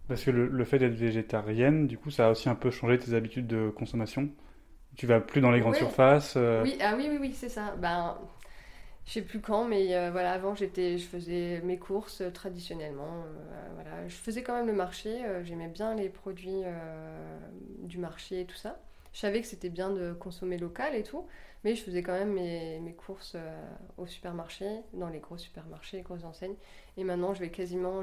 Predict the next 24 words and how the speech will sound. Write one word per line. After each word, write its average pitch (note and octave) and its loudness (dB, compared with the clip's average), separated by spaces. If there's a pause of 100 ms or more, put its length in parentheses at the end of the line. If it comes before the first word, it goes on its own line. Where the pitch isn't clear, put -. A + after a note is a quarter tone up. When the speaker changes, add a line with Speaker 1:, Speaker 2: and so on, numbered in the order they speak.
Speaker 2:
ah, F#3 -2
il - 8
y G3+ 6
a G3+ 6
un G3 6
moment, G#3+ 2
j'ai A3+ -2
décidé F#3+ -4
de F#3 -4
prendre F#3+ -4
aussi F#3+ -8
que - -8
des, F#3+ 2
des F#3 -4
fruits G#3 -8
et, F#3 -2
et - 2
légumes F#3+ -2
bio. F3+ 2 (1000)
Et G3 -2
ça, G3 0
je G3+ -2 (320)
reste F#3+ -6
là, F#3 0